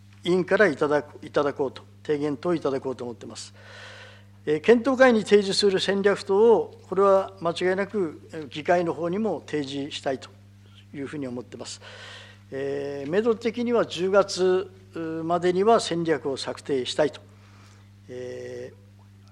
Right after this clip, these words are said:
ー、え、十勝管内の自治体は、皆さん今同じようなことで、えー、進んでるんじゃないのかなと、そんなふうに、あの、思ってます。で、財源的に、あの、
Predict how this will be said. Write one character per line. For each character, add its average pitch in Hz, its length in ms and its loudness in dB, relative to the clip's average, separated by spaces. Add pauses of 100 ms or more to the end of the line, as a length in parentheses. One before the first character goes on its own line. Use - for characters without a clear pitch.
(380)
ー、 - 40 -12
え、 - 120 -16
十 165 120 -6
勝 226 240 4
管 247 180 6
内 226 140 8
の 185 120 4
自 156 160 -6
治 - 100 -12
体 180 180 6
は、 214 260 6 (1500)
皆 208 220 4
さ 196 100 6
ん 185 80 6
今 180 180 8
同 165 260 8
じ 160 100 2
よ 185 60 6
う 208 40 6
な 185 360 8
こ 165 80 -6
と 165 140 -6
で、 151 420 4
え - 40 0
ー、 - 20 -8
進 - 320 -8
ん 143 60 -6
で 139 120 0
る 139 100 -4
ん 131 60 -6
じ 131 80 -6
ゃ 123 40 -4
な 127 100 -6
い 127 40 -6
の 120 100 -10
か 117 80 -14
な 127 120 -8
と、 - 120 -18 (120)
そ - 160 -16
ん 143 60 -8
な 143 80 -6
ふ 143 100 -12
う 156 40 -10
に、 143 80 -10
あ 120 80 -10
の、 120 80 -14
思 117 100 -14
っ - 20 -20
て 107 140 -18
ま 113 80 -16
す。 - 160 -18 (720)
で、 180 100 4
財 220 280 6
源 247 200 4
的 240 220 0
に、 240 100 6
あ 240 80 4
の、 226 380 0